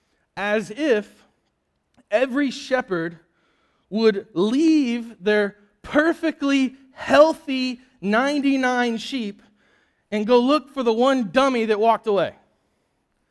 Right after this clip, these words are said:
I mean, put yourself in this businessman's shoes. Hopefully, if you run a business or are part of a business, it's a pretty smart business, meaning you will build in lost product.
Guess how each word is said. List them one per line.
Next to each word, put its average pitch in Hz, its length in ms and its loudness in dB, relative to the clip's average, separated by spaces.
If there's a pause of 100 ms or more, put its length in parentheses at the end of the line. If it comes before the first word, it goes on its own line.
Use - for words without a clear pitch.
(500)
I 240 80 2
mean, 285 260 2
put 392 260 2
yourself 302 760 4
in 262 160 0
this 269 180 -4
businessman's 240 1300 -2 (840)
shoes. 208 580 -6 (1040)
Hopefully, 262 760 -2
if 214 140 -4
you 233 200 -4
run 233 160 0
a 214 40 -6
business 220 380 -4
or 214 80 -4
are 185 80 -2
part 233 320 -4
of 202 60 -6
a 202 40 -8
business, 220 360 -6
it's 254 100 -14
a 254 60 -8
pretty 277 260 -12
smart 202 680 -8
business, 127 420 -14
meaning 202 380 -4 (320)
you 254 320 0
will 226 280 2
build 240 540 -6
in 208 580 -6 (460)
lost 143 420 -8
product. 262 540 -6